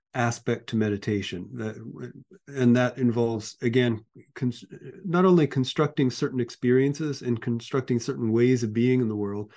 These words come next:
but also constructing a kind of, uh, really constructing a social imaginary. And that gets very, uh, literal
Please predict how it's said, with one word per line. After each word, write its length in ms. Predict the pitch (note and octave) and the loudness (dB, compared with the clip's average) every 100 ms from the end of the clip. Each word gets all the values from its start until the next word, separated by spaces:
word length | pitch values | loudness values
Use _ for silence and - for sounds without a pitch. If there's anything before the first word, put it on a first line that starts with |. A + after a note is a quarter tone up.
| - - - _ - | -20 -20 -20 _ -2
but 80 | |
also 400 | E3 A3 G#3 F3 | 2 0 2 2
constructing 840 | D3+ - C#3+ - E3+ D#3 - C#3+ C3+ | 2 0 -2 -2 -4 -2 0 0 0
a 100 | C3+ | -4
kind 320 | C3 - D3 | -6 -2 2
of, 240 | C#3 A#2+ - | 2 0 -6
uh, 200 | B2+ B2 C#3+ F3 | -10 -10 -10 -4
really 320 | E3 B3 F3+ | 0 2 2
constructing 600 | - C3+ - D3+ D#3 C#3 | 0 -4 -2 -2 2 0
a 20 | |
social 400 | B2+ C#3+ C3 C3+ C3+ | 2 0 0 -4 -2
imaginary. 720 | C3+ B2+ C3 C#3+ A#2+ F#2+ F#2 G2 - - | -2 -2 -2 -2 -2 -4 -8 -12 -12 -2
And 220 | B2+ B2+ - | 0 0 0
that 260 | C3+ D#3 C#3+ - | 0 0 -2 0
gets 240 | C#3 C3+ | 0 0
very, 580 | A#2 C3+ C#3+ C#3+ C3 B2+ - | 2 4 6 6 4 0 -4
uh, 460 | A#2 A2+ A2 G#2+ G#2+ _ _ _ - _ - | -6 -6 -6 -6 -10 _ _ _ -20 _ -4
literal 640 | B2 D3+ G#3 C3+ G#2+ G#2+ | 2 6 6 6 4 0